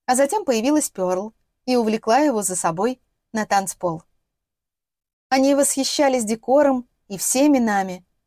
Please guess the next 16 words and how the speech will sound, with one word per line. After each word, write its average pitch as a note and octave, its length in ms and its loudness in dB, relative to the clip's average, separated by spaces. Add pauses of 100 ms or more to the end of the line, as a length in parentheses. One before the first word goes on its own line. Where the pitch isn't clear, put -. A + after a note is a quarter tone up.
(140)
как A3 220 0
будто A#3 260 2
для G#3+ 160 0
них B3+ 240 0
это B3 220 0
тоже C#4 360 2
было G3 240 -2
подарком. E3 640 -8 (600)
Маленький C#4 560 2
кусочек A3+ 520 -2
земной F#3 360 -4
жизни, A#3 500 -4 (360)
который D#4+ 380 2
они B3+ 160 0
могли G3 280 -6
попробовать. F3 720 -8